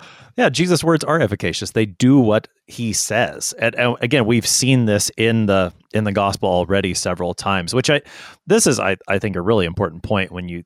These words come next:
think about the gospel of, the Mar-, of Mark as a whole, in that he doesn't give us as much teaching as the other evangelists do. And yet, by emphasizing just how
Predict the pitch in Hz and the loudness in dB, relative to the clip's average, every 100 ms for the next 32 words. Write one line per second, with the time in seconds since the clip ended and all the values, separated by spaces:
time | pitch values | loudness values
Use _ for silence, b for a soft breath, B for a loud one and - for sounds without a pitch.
0 | _ 117 95 90 95 95 92 - 90 87 | _ -4 -2 -2 -2 -2 0 -2 -4 -4
1 | 92 - _ 90 95 90 87 85 - 156 | -6 -8 _ -6 -2 -2 -4 -12 -2 0
2 | 95 85 87 B B B B B _ 123 | 2 -2 -6 B B B B B _ 0
3 | 135 127 123 - _ - 131 135 160 151 | 2 2 0 -6 _ -4 0 2 2 0
4 | 92 95 110 101 - - 113 110 101 98 | -2 -2 0 0 -4 -4 0 0 0 -2
5 | 85 - - _ _ _ - - 139 - | -4 -8 -10 _ _ _ -12 -8 -6 -2
6 | - 92 82 82 - _ _ _ - 104 | -2 -4 -10 -14 -20 _ _ _ -4 -2
7 | 95 - - - 92 95 92 87 87 87 | -2 -6 -10 -8 -2 0 0 -2 -4 -6
8 | 85 85 - 98 165 101 82 82 b b | -6 -8 -10 -2 2 2 0 -6 b b
9 | b b b 123 135 156 151 - 110 127 | b b b -2 2 4 2 -2 -2 0
10 | 120 151 196 117 101 95 90 110 90 | 2 2 2 2 0 0 -4 -4 -4